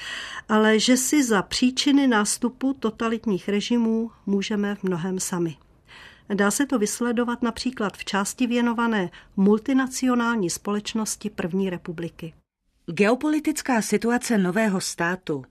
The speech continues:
Speaker 2: jehož hranice Masaryk nastínil poprvé už v roce devatenáct set patnáct, mu byla od začátku přítěží.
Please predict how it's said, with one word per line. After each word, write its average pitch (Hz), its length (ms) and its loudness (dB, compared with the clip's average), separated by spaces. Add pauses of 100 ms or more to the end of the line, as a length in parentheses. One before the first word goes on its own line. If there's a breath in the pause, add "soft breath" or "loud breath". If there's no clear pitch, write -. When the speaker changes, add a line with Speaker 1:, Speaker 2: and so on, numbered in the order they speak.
Speaker 2:
jehož 156 320 0
hranice 165 640 -2
Masaryk 147 580 -6
nastínil 156 640 0
poprvé 180 500 2
už 170 200 -2
v 156 80 -4
roce 180 260 -2
devatenáct 190 520 -2
set - 180 -6
patnáct, 147 720 -6 (200 soft breath)
mu 180 120 4
byla 254 420 2
od 214 160 0
začátku 233 560 0
přítěží. 151 720 -6